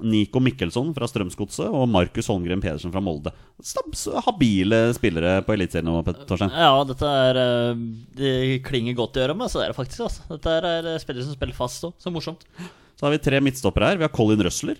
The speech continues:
Speaker 1: fra N A C Breda. Vi har Odin Bjørtuft, men jeg er litt usikker på om han er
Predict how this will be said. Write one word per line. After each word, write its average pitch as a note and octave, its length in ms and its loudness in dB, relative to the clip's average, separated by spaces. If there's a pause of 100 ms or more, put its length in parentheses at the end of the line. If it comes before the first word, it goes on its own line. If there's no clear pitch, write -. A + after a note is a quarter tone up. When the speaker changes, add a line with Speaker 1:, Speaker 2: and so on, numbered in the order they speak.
Speaker 1:
fra A#2+ 480 0
N G#2+ 180 0
A G#2+ 80 2
C G#2 220 -2
Breda. F#2+ 400 0
Vi D3 80 -2
har A#2 240 0
Odin G2 460 2
Bjørtuft, F2+ 420 0
men C3 80 0
jeg A#2 60 0
er A#2 80 -6
litt - 100 -12
usikker G2+ 240 -8
på - 100 -12
om F2 140 -6
han E2+ 80 -6
er F#2 60 -6